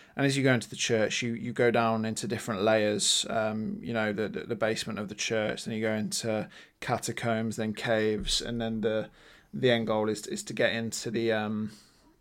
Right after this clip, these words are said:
well, basically going down into hell to fight the, um, the titular antagonist, which is Diablo, which is effectively a form of the devil. Um, but this, this game is, is effectively a, a dungeon exploration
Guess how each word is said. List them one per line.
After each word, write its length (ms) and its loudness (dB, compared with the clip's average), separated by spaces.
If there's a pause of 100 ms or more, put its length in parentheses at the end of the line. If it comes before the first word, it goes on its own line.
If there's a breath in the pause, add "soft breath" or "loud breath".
well, 200 4
basically 400 0
going 300 2
down 220 0
into 200 -4
hell 280 2
to 140 -8
fight 460 -2
the, 160 2
um, 460 -2 (800 loud breath)
the 80 -6
titular 420 -2
antagonist, 540 -2
which 160 -6
is 80 -10
Diablo, 540 0
which 240 -6
is 80 -10
effectively 680 -4 (160)
a 40 -6
form 320 -2
of 120 -8
the 60 -8
devil. 460 -2 (720 loud breath)
Um, 640 2 (680 loud breath)
but 160 6
this, 200 4
this 220 2
game 300 6
is, 220 2
is 200 -2
effectively 500 4
a, 120 6
a 60 2
dungeon 360 4
exploration 880 0